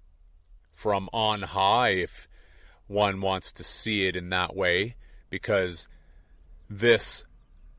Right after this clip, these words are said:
crowned king of the mind, he's the Lord, the,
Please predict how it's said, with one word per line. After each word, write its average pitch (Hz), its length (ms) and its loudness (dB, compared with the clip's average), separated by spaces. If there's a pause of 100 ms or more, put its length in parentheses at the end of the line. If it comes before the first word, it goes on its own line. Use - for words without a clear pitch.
(380)
crowned 127 840 4 (120)
king 139 440 2
of 98 160 -2
the 104 100 0
mind, 107 800 2 (680)
he's 120 400 -6
the 127 200 2
Lord, 127 920 10 (500)
the, 107 460 4